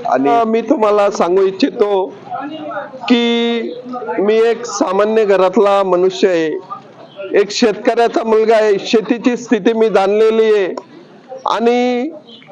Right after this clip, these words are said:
मला बऱ्याच ठिकाणातनं विरोध होत होता. तो याच्यासाठी का ही निवडणूक लढवणं आपल्यासारख्याचं काम नाहीये, तू निवडणूक लढवू नको. त्या सर्वांचं खरं होतं. मी खूप फिरलो, सर्व मतदारसंघामध्ये जेव्हा फिरून,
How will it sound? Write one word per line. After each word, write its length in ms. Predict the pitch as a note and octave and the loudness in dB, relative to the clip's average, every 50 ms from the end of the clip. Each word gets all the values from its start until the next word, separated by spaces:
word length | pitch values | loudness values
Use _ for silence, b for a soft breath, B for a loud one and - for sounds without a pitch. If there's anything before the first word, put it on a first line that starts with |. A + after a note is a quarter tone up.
| - - F3 | -12 -6 -2
मला 580 | F3+ G#3 A3 A3 A3+ A#3+ A#3 A#3 A3+ A3+ A3+ A3+ | 0 2 4 4 4 4 4 4 4 2 2 0
बऱ्याच 440 | G3+ F#3 G#3+ G#3 A3 B3 B3+ A#3+ - | 0 0 0 2 2 2 2 0 0
ठिकाणातनं 840 | - E4 D#4 A#3+ A3+ A3+ A#3 A3+ A3 - A#3 A#3 A#3 A#3 A3+ A3+ G#3 | -2 -2 0 0 0 2 0 0 0 0 2 2 4 4 4 2 2
विरोध 400 | F3+ F#3+ G3 G3 A3 A#3+ A3 G#3 | 2 2 2 4 4 4 4 4
होत 100 | A3 G#3+ G#3+ A3 | 2 2 2 0
होता. 540 | G#3+ G3 G#3 A3 G3 G3 F#3 D3 - A#3 G3+ - - - | -2 0 -2 -2 0 0 0 -2 -2 -6 -14 -16 -4 0
तो 40 | A#3 A#3 A3+ | 0 2 2
याच्यासाठी 880 | A3 G#3+ G#3+ G#3+ F4 C4 A#3 - B3 A3+ G3+ A3 A#3+ A#3 A3 G3 - - - - - - - - - | 2 0 2 2 0 0 0 0 -2 0 0 0 0 0 -2 -4 -4 -8 -10 -16 -20 -20 -20 -18 -16
का 640 | - - - - - B3+ B3 B3 B3 B3 B3 B3 A#3 A3 - A#3 - | -16 -14 -14 -6 -4 -2 0 2 2 2 4 2 2 0 -2 -2 0
ही 180 | F#3 F#3+ A#3+ B3+ | 2 2 2 2
निवडणूक 580 | B3 A#3+ A#3 A#3 A#3+ B3 A#3+ B3 B3+ B3 B3+ | 2 2 2 4 4 2 2 2 0 2 0
लढवणं 440 | A#3 G#3+ G#3+ G#3+ A3+ A#3+ A#3+ A#3+ A#3+ | 2 2 2 2 2 2 4 4 2
आपल्यासारख्याचं 880 | A#3+ F3+ F#3 G3 - D#4 B3+ B3 - - A#3+ G#3 G3+ A#3+ A#3 A#3 A#3 | 2 2 2 2 2 2 0 0 0 0 -2 0 0 0 0 0 0
काम 320 | A#3 - - G3+ G#3+ A#3+ B3 | -2 0 -2 0 0 0 2
नाहीये, 520 | A#3 A#3+ A#3+ A#3+ A#3 A3+ A3+ A3 F#3+ - F4 - - - - - - - - - - | 2 2 2 2 2 2 2 2 0 -2 -6 -10 -14 -20 -20 -20 -20 -18 -16 -2 0
तू 100 | B3 B3 | 0 2
निवडणूक 460 | A#3+ A#3+ A#3+ A#3+ A#3+ A#3+ A#3+ C4 A#3 A3 A3+ | 4 4 4 4 4 4 2 2 2 2 2
लढवू 320 | G3+ F#3+ G3 F#3+ A#3 A3+ A3+ | 2 2 4 4 4 4 4
नको. 420 | A#3 A3+ - - A3 G#3+ G#3 F#3 - - - - - - - | 4 2 2 2 2 2 0 0 -4 -8 -12 -16 -16 -8 -6
त्या 120 | B3+ A#3+ A#3 | -4 -4 -2
सर्वांचं 520 | - C4+ A#3 A3+ A#3 A#3+ A#3+ B3 A#3+ - A#3+ - | 0 0 2 4 4 4 2 2 0 -2 -2 0
खरं 200 | A#3 A3+ A3 A#3+ | 0 2 4 4
होतं. 640 | B3 A#3+ A#3 A3+ A#3+ A#3+ A#3 G3 - - G#3 - | 4 2 2 2 0 0 0 0 -2 -4 -4 -2
मी 120 | F#3 A3+ B3 - | 0 0 0 0
खूप 220 | B3 B3 A#3 - | -2 -4 -2 0
फिरलो, 540 | B3+ A#3+ A#3 G#3+ A#3 A#3+ A#3 G#3+ E3+ D3 - | 0 0 0 2 2 2 2 2 0 -2 -2
सर्व 320 | - G#3 G#3 G#3 A3 A#3 | -4 -2 0 2 2 2
मतदारसंघामध्ये 920 | A3 G#3 G3+ F#3 F3+ A3 A3 G3+ - G#3+ G3+ G3+ G#3 G#3 G#3 G#3 G3+ A3 G#3+ | 2 2 0 2 2 0 0 0 -2 -2 0 0 2 2 2 2 2 2 2
जेव्हा 240 | F#3 G#3 G#3 G#3+ G#3 | 2 2 2 2 2
फिरून, 400 | G#3 G#3+ G3+ G3 G#3 G#3 G3+ | 2 2 2 2 2 2 0